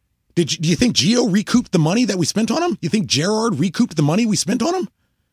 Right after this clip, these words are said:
We find ways. We find ways to make shit happen.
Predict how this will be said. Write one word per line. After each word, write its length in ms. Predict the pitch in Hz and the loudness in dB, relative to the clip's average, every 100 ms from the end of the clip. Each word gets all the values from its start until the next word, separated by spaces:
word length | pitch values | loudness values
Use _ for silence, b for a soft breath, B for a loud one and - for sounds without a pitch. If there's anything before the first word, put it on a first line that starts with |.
| _ _ _ _ - | _ _ _ _ -4
We 120 | 208 | -2
find 600 | 185 - 220 240 254 196 - | -2 -2 -2 0 0 -2 -4
ways. 480 | 127 160 139 113 - _ _ _ _ _ _ - | -2 0 0 -4 -8 _ _ _ _ _ _ -6
We 120 | 175 | -4
find 360 | - 226 247 202 | -2 0 0 0
ways 240 | 190 196 | 0 0
to 60 | 170 | 0
make 200 | 151 147 | 0 0
shit 180 | - 127 | -2 -2
happen. 320 | 107 - | -4 -8